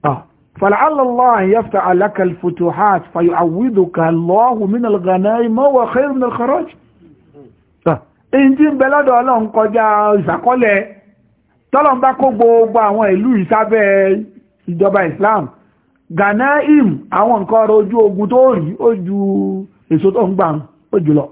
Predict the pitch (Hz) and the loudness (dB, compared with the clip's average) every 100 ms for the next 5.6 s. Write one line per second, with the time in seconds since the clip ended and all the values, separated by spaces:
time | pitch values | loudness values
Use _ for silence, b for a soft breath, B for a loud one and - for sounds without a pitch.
0 | _ _ _ _ _ _ _ _ _ _ | _ _ _ _ _ _ _ _ _ _
1 | _ _ 135 185 190 160 151 151 143 147 | _ _ -2 0 0 -2 -2 0 -2 -4
2 | - _ _ _ _ _ _ _ _ _ | -14 _ _ _ _ _ _ _ _ _
3 | _ _ _ - 147 147 139 131 147 - | _ _ _ -4 -2 0 0 0 -2 -6
4 | _ _ _ _ _ - 156 151 127 139 | _ _ _ _ _ -4 -2 -2 -4 -6
5 | 143 139 139 139 135 | -4 0 2 2 -2